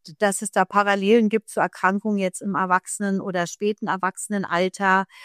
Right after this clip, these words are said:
Kann ich sozusagen diese Beschwerden ein Stückchen einordnen? Treten die in bestimmten Phasen auf? Sind die hormonell bedingt? Und dann kann ich,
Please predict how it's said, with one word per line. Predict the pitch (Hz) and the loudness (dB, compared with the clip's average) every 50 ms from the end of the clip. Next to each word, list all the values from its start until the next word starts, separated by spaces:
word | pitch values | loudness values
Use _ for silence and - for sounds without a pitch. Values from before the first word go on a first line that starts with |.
| - - - _ | -20 -20 -20 _
Kann | _ - 208 202 | _ -2 0 0
ich | 220 220 190 - | 0 0 -2 -4
sozusagen | - 220 - - - 196 175 175 160 165 180 202 196 | -8 -10 -8 -8 -8 -6 -2 0 2 2 2 2 0
diese | 175 190 190 202 | -2 -2 -4 -4
Beschwerden | 185 190 180 - - - 196 202 208 220 220 214 196 214 | -4 -6 -8 -10 -8 -2 2 4 4 4 4 2 0 -2
ein | 196 | -2
Stückchen | - - - 208 - - - 214 185 | -4 -6 -12 -14 -14 -12 -12 -8 -4
einordnen? | - 190 202 240 233 180 - 196 202 208 202 214 214 196 | 0 2 2 4 4 2 2 4 4 4 2 2 -2 -2
Treten | - - 208 208 202 - 220 | -2 -2 -2 -2 0 0 0
die | 202 208 | 0 0
in | 202 190 | -2 -2
bestimmten | 214 - - - 233 220 - - 247 | -4 -4 -2 -2 -2 0 0 -2 -4
Phasen | - - 208 180 185 208 208 208 214 | -2 2 4 4 4 4 2 0 -2
auf? | - - 185 202 202 202 - _ _ - - - _ - | 0 0 0 2 0 0 -4 _ _ -20 -20 -20 _ -4
Sind | - 240 233 214 | 0 2 2 4
die | 220 226 202 | 4 2 2
hormonell | 214 214 208 214 208 185 160 170 185 | 4 2 2 2 2 0 0 0 0
bedingt? | 180 185 160 156 175 175 180 185 185 - - - _ - - - - | -2 -4 -4 -4 -2 -2 0 0 -2 -2 -6 -14 _ -20 -20 -14 -6
Und | - 226 220 | -2 0 2
dann | 220 214 226 | 4 4 4
kann | 220 220 233 233 | 2 2 2 2
ich, | 233 - - | 0 -2 -4